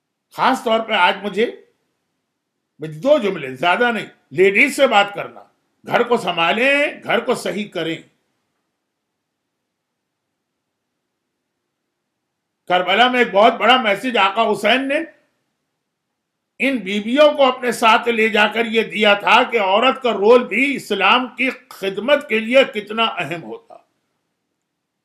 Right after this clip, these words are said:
और फिर खास तौर पर उसमें जब हमारे सामने उस रबाब का तस्करा आता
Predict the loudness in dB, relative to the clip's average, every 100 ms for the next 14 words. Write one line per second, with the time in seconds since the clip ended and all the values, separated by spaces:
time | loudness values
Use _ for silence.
0 | _ _ _ _ -18 -8 -8 -2 2 2
1 | 0 -2 -2 -2 -4 -6 -8 -6 -6 -6
2 | -4 -4 -4 -6 -12 -12 -16 -20 _ _
3 | _ _ _ _ _ _ _ _ _ _
4 | _ _ _ _ _ _ _ _ _ _
5 | _ _ _ _ _ _ _ _ _ _
6 | _ _ -12 -8 -4 -2 2 2 2 2
7 | -2 -2 -6 -6 -2 0 -2 -6 -12 -14